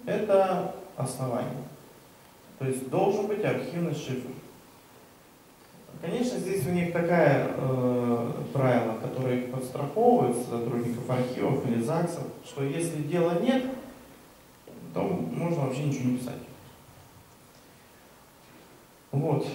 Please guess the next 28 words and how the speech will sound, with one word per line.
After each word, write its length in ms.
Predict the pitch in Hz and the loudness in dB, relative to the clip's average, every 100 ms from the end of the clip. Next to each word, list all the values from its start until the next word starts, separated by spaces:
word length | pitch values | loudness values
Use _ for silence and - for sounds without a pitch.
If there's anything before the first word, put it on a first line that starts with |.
| - | -8
Но 140 | 151 170 | -4 0
здесь, 460 | 196 233 226 - - 156 | 2 2 0 -4 -8 -2
э, 320 | 147 147 - | 2 2 4
то 40 | 180 | 4
есть, 180 | 180 - | 4 2
э, 600 | 147 143 139 131 131 - - - | 2 4 6 6 4 2 0 6
правило 340 | 196 190 175 | 8 10 6
такое, 260 | 175 175 143 | 6 6 4
что 140 | 147 | 4
в 120 | - | 0
течение 440 | 185 190 190 185 - | -2 0 2 4 4
месяца 220 | 160 147 | 2 2
они 180 | 147 147 | 2 4
должны 280 | 151 151 | 4 4
дать 200 | 151 147 | 4 4
от-, 200 | 160 - 139 | 4 2 0
ответ. 420 | 135 233 - - - - - | 0 2 2 0 -4 -8 -2
Ну 100 | 175 | 2
какой 360 | 226 226 269 | 2 4 4
ответ? 360 | - 139 127 - | 4 2 0 0
Они 540 | 135 135 175 170 143 127 | -2 0 -2 -2 -2 -2
могут 340 | 143 135 135 | -2 -2 -4
написать 280 | 127 139 156 156 | -4 -4 -6 -6
вот, 100 | - - | -10 -10
вот 220 | 147 175 | -8 -8
все, 140 | 185 175 | -6 -6
что 160 | 156 | -6
хочешь. 380 | 127 117 113 | -6 -8 -10